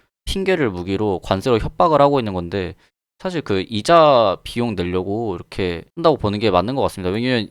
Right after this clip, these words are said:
이게 심각하다고 한 게, 예전에 트럼프가 대통령이었을 때도 미국의 적자 굉장히 심하고, 그리고 이번 대선 활동 때도 미국의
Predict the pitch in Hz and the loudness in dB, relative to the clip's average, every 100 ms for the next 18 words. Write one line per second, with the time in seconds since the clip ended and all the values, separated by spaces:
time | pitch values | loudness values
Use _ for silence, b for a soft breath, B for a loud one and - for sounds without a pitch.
0 | - 113 120 160 156 202 202 208 180 156 | -10 -6 0 0 0 -4 -2 2 2 4
1 | 135 160 160 135 123 117 90 90 98 110 | 0 0 -4 -2 -2 -2 -2 -4 0 2
2 | 135 151 131 180 190 190 156 139 131 110 | 4 2 0 -2 -2 0 2 2 2 0
3 | - - 143 123 104 95 98 101 98 87 | 0 -2 -2 -2 -4 -6 -6 -2 -2 -2
4 | 104 135 123 110 90 - 117 95 95 101 | -4 -2 -2 -2 -2 0 0 0 -4 -4
5 | 98 - 156 131 135 165 175 _ _ _ | -4 -4 -2 -2 -4 -10 -12 _ _ _
6 | _ - 107 101 107 147 143 120 104 107 | _ -4 -2 -2 -2 0 0 0 -2 -2
7 | 156 175 160 113 104 101 92 95 110 107 | -2 -6 -2 -2 -2 -4 -4 -6 -2 2
8 | 92 | 0